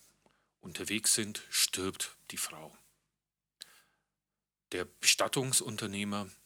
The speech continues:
sagt zum Ehemann: „Sie haben zwei Möglichkeiten. Sie können Ihre Frau für fünftausend Euro nach Hause transportieren lassen. Sie können sie aber auch hier im Heiligen Land begraben lassen.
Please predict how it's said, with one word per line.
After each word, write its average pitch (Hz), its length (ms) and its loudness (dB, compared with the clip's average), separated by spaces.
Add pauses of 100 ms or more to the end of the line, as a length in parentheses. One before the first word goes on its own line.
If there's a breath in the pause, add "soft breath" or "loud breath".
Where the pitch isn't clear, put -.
(520 loud breath)
sagt - 540 -2
zum 101 220 0
Ehemann: 87 480 -10 (600 loud breath)
„Sie - 160 -2
haben 117 180 2
zwei 123 220 6
Möglichkeiten. 95 800 -6 (100)
Sie - 160 2
können 120 240 -2
Ihre 101 220 -2
Frau 98 380 0
für 101 440 0
fünftausend 117 840 0
Euro 101 400 -4
nach 110 260 -2
Hause 110 300 2
transportieren 92 640 -4
lassen. 80 380 -8 (880 loud breath)
Sie - 160 -6
können 139 260 0
sie 135 140 4
aber 95 240 -2
auch - 220 -6
hier 139 480 -2
im - 260 -4
Heiligen 113 460 -2
Land 95 440 -4
begraben 101 480 -6
lassen. 101 440 -4